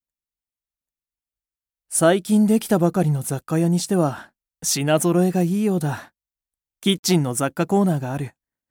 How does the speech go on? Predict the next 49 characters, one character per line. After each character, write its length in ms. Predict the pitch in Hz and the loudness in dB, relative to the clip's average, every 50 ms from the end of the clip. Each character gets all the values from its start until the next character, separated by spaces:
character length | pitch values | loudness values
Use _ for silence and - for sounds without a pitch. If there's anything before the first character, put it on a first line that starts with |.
| _ _ _ _ _ _ _ _ _ _ _ _ _ _ _ _ _ _ _ _ _ _ | _ _ _ _ _ _ _ _ _ _ _ _ _ _ _ _ _ _ _ _ _ _
エ 160 | - 170 226 233 | 2 2 2 4
プ 140 | - 269 | 4 4
ロ 100 | 240 226 | 4 4
ン 80 | 214 185 | 4 4
が 120 | 160 147 | 2 0
置 120 | 135 139 139 | -2 -4 -4
か 160 | - 170 175 | -2 -2 -2
れ 100 | 190 185 | -2 -2
て 160 | - 196 196 | -2 -2 -2
い 40 | 196 | -2
る 100 | 190 196 | -2 -4
と 160 | - 165 143 | -4 -6 -6
し 100 | - - | -6 -6
た 140 | - 165 160 | -6 -4 -4
ら、 460 | 156 147 139 127 123 120 117 123 - _ _ _ _ _ _ _ _ _ - | -2 -4 -4 -6 -6 -8 -10 -14 -18 _ _ _ _ _ _ _ _ _ 0
あ 140 | - 151 139 | 0 0 2
そ 100 | - 165 | 0 0
こ 80 | - 175 | 0 0
だ 120 | 185 190 | 0 0
ろ 200 | 190 190 156 - _ _ _ _ _ _ _ _ _ _ _ _ _ _ - | 0 -2 -2 -4 _ _ _ _ _ _ _ _ _ _ _ _ _ _ -10
う。 40 | 175 | -6
っ 20 | |
て、 260 | - 156 131 110 - _ - - - - _ _ _ _ _ _ _ _ _ _ _ _ | -4 -4 -4 -6 -8 _ -20 -20 -20 -20 _ _ _ _ _ _ _ _ _ _ _ _
お 160 | - 151 165 175 | 0 2 4 4
前 240 | 190 202 214 214 | 6 6 4 4
は 140 | 214 208 202 | 4 4 4
何 320 | 185 196 220 247 254 254 233 | 4 6 6 6 8 8 6
を 100 | 190 170 | 6 4
よ 140 | 160 160 | 4 2
そ 160 | 151 - 185 180 | 2 2 4 4
見 80 | 175 | 4
し 100 | 156 - | 4 2
て 80 | - 160 | 0 0
い 80 | 160 | 2
る 120 | 156 175 170 | 2 2 2
ん 40 | 151 | 2
だ？ 380 | 143 151 180 185 - - - _ _ _ _ _ _ _ _ _ _ _ _ _ _ _ _ _ _ _ _ _ _ _ _ _ _ _ _ _ _ _ _ _ _ _ _ _ _ _ _ _ _ - | 2 0 0 -2 -2 -6 -14 _ _ _ _ _ _ _ _ _ _ _ _ _ _ _ _ _ _ _ _ _ _ _ _ _ _ _ _ _ _ _ _ _ _ _ _ _ _ _ _ _ _ -12
そ 240 | - - - 147 143 | -10 -6 -4 -2 0
の 160 | 165 202 220 | 0 0 0
カ 140 | - 240 254 | 2 0 0
ッ 20 | 254 | 0
プ 180 | - - 175 | 2 0 0
が 100 | 131 110 | 0 0
気 140 | - - 139 | -8 -6 -2
に 140 | 151 180 190 | 0 0 2
な 100 | 208 208 | 2 0
る 60 | 202 | -2
の 100 | 151 117 | -4 -6
か？ 320 | - 117 107 123 151 - | -8 -12 -12 -12 -14 -16